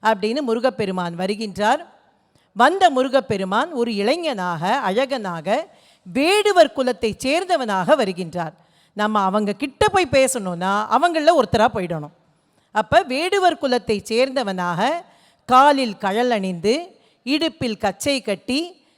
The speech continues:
நீல வேணியோடு, அ, மாலை அணிந்து கொண்டு, மாலைங்கிறது ஒரு நிமித்தம்,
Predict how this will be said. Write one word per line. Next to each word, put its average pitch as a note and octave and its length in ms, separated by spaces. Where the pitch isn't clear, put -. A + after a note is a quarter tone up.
நீல C4 420
வேணியோடு, G#3 800
அ, C4 180
மாலை C#4+ 480
அணிந்து G3+ 340
கொண்டு, G3+ 400
மாலைங்கிறது B3 540
ஒரு E4 140
நிமித்தம், B3+ 500